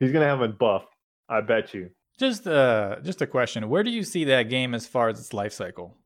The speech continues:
Speaker 2: 'Cause I kinda see
Speaker 1: I
Speaker 2: it
Speaker 1: think
Speaker 2: towards
Speaker 1: this is the
Speaker 2: the
Speaker 1: last
Speaker 2: end.
Speaker 1: season, and I
Speaker 2: Yeah.
Speaker 1: think that after this season, they're gonna make Dragon Ball FighterZ two, and that one's gonna have rollback. 'Cause I think that everyone, everyone's kind of seen it written on their walls. This is gonna be the final season.
Speaker 2: Yeah, so, uh, like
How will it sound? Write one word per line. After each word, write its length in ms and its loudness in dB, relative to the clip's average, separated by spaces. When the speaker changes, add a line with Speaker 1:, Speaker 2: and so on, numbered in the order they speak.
Speaker 2:
'Cause 160 -2
I 80 2
kinda 320 -2
see 160 -4
Speaker 1:
I 20 2
Speaker 2:
it 60 2
Speaker 1:
think 120 0
Speaker 2:
towards 140 4
Speaker 1:
this 60 -10
is 60 -8
the 60 4
Speaker 2:
the 60 6
Speaker 1:
last 160 4
Speaker 2:
end. 60 -14
Speaker 1:
season, 320 -6
and 120 -8
I 40 0
Speaker 2:
Yeah. 80 -4
Speaker 1:
think 180 -6
that 160 0
after 260 -4
this 220 -6
season, 380 -2
they're 120 2
gonna 160 -2
make 200 -4
Dragon 260 2
Ball 160 2
FighterZ 400 2
two, 400 0
and 140 -4
that 120 0
one's 160 -6
gonna 160 -4
have 160 -4
rollback. 440 -4
'Cause 100 -8
I 120 4
think 220 -4
that 100 4
everyone, 480 2
everyone's 440 4
kind 220 2
of 80 -2
seen 220 -2
it 120 -4
written 320 2
on 120 0
their 80 -2
walls. 420 2
This 180 2
is 80 -8
gonna 160 0
be 140 -2
the 140 -2
final 320 0
season. 400 -10
Speaker 2:
Yeah, 480 0
so, 380 2
uh, 240 -4
like 300 0